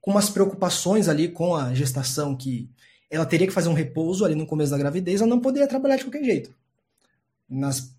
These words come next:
ali nos, nos, nas primeiras semanas e tudo mais. E aí, ela já tava sem trabalhar, beleza, não vou, não vou nem cogitar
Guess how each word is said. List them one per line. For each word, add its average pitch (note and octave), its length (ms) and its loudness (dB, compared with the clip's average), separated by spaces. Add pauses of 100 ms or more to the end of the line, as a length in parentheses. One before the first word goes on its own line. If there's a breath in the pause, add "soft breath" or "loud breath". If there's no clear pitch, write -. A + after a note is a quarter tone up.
ali C#3 120 -4
nos, D3 180 -4
nos, C3+ 320 -6
nas C#3 160 -8
primeiras D3+ 360 0
semanas E3 400 -2
e - 40 -16
tudo F3+ 160 -4
mais. G#3+ 360 -6 (600)
E C4 80 4
aí, B3 460 4 (180)
ela B3+ 160 4
já F3+ 100 4
tava E3 300 2
sem D3+ 220 -2
trabalhar, B3 520 -2 (240)
beleza, G#3 460 4
não E3+ 220 2
vou, E3 560 0 (220)
não F#3 120 0
vou F#3 140 2
nem G#3 180 2
cogitar B3 720 2